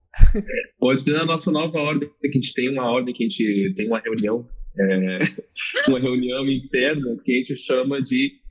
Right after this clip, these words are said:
Rala Bi Re Re. Então, ou seja, tipo, Rafael, Laura,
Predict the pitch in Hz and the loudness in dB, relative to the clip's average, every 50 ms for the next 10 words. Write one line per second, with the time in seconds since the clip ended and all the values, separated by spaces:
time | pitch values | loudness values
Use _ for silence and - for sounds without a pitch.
0 | - - - 120 123 139 151 147 143 135 123 127 131 147 185 - - 135 143 143 | -12 -6 -2 0 2 2 4 2 2 2 0 0 0 -2 -4 -6 -6 -4 -4 -2
1 | 131 127 127 120 - - - - - - - - 107 120 120 - - 127 110 104 | -2 -2 -2 -2 -4 -8 -14 -16 -16 -16 -8 -2 0 0 0 2 2 2 2 2
2 | 104 92 - - - 104 101 - - - 110 117 - - 110 - 123 127 135 147 | 0 -2 -4 0 0 0 0 0 -2 -2 -2 -2 0 0 0 0 2 0 0 -2
3 | 165 180 170 - _ _ _ - - - 277 - - 117 117 123 131 143 156 165 | -4 -6 -8 -12 _ _ _ -20 -4 -2 -2 2 2 2 2 2 2 0 0 2
4 | 185 190 190 190 | 2 2 0 0